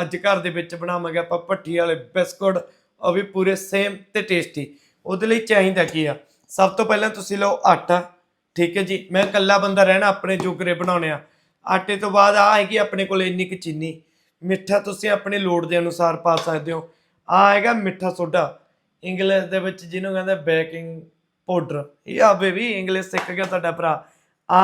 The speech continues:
ਹੈਗਾ ਦੇਸੀ ਘਿਓ, ਇੰਡੀਆ ਤੋਂ ਆਇਆ, ਮਾਂ ਦੇ ਹੱਥ ਦਾ,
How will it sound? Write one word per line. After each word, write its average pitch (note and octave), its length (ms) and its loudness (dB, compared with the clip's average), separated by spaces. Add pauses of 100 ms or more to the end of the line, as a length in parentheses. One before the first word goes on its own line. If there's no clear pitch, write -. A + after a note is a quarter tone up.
ਹੈਗਾ G3 260 2
ਦੇਸੀ F3+ 640 -4 (100)
ਘਿਓ, E3 460 4 (580)
ਇੰਡੀਆ F3 380 0
ਤੋਂ F#3+ 200 0
ਆਇਆ, E3 300 0 (520)
ਮਾਂ D#3 300 -4
ਦੇ D#3 140 -2
ਹੱਥ F3 260 -4
ਦਾ, D3 200 -4